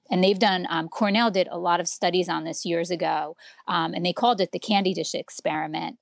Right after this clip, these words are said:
And they did it in an office where they had, like, a clear candy dish,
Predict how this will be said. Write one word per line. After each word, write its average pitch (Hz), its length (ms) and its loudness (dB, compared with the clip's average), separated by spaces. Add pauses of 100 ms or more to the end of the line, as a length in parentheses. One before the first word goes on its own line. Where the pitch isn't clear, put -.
And 196 140 -4
they 170 80 2
did 190 240 2
it 185 100 0
in 170 140 0
an 156 220 -6
office 165 640 0 (240)
where 180 140 2
they 170 120 2
had, 170 300 0
like, 170 180 0
a 160 80 -8
clear 190 460 -2
candy 208 420 -4
dish, 226 520 0